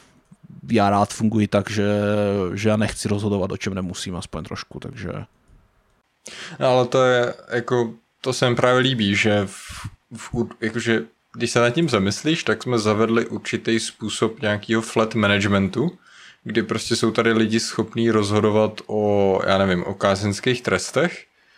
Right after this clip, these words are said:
Speaker 2: ehm, nebo prostě o tom, že, ehm, tu se zavede prostě nějaký, já nevím,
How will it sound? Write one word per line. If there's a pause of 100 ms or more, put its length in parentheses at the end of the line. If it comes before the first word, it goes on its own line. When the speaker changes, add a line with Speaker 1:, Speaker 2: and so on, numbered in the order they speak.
(320)
Speaker 2:
ehm,
nebo
prostě
o
tom,
že, (500)
ehm,
tu
se
zavede
prostě
nějaký,
já
nevím,